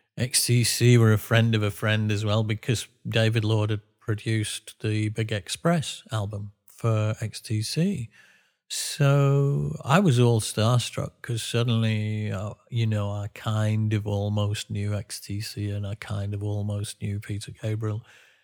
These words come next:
And then we, we made an, uh, we made a song called Games in Germany, which is on the Dryland album, where David said, "Why don't we put the drums on last?" 'Cause I'd got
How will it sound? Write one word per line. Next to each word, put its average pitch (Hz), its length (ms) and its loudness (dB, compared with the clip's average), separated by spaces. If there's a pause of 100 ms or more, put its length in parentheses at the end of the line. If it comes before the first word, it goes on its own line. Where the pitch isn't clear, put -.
(420)
And 131 300 2
then 123 760 2
we, 135 320 2
we 139 140 4
made 139 300 4
an, 127 240 0 (100)
uh, 117 220 0
we 143 140 4
made 143 200 4
a 120 80 2
song 120 340 0
called 120 300 -2
Games 107 380 -2
in 110 120 -2
Germany, 117 520 0
which - 260 -10
is 120 140 -10
on 113 140 -8
the 104 80 -8
Dryland 113 600 -8
album, 104 400 -10 (960)
where 120 840 2 (280)
David 135 560 2
said, 113 380 -2
"Why 151 200 6
don't 233 100 2
we 180 100 2
put - 240 -4
the 135 60 -2
drums 131 440 2
on 120 180 2
last?" 120 640 -2 (160)
'Cause 113 180 -2
I'd 143 220 0
got 107 320 0